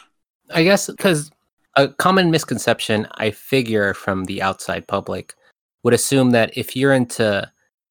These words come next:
paraphilic inf-, infantism, <laughs> would be that you're into pedophilia, right?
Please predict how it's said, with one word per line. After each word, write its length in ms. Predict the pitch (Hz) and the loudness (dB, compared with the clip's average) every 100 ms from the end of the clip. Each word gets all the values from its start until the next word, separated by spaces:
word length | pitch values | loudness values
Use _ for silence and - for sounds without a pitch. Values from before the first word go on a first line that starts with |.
| _ | _
paraphilic 680 | - 110 104 - 101 95 - _ _ _ _ | 0 2 2 2 0 -2 -10 _ _ _ _
inf-, 420 | 127 127 - - - | -2 -2 -10 -20 -10
infantism, 760 | 117 - 117 120 139 143 147 - - | -8 0 0 0 -4 -4 -6 -10 -14
<laughs> 380 | 104 - 113 - - - _ _ | -8 -4 -6 -8 -20 -20 _ _
would 200 | 127 131 | -2 0
be 180 | 110 120 | 2 2
that 280 | 117 113 - | 4 2 2
you're 180 | 123 127 | 2 4
into 300 | 120 120 104 _ | 2 -2 -4 _
pedophilia, 640 | - 117 - 147 107 92 - _ _ _ | -4 -4 -2 -4 -4 -4 -10 _ _ _
right? 320 | 104 104 - | -2 -2 -2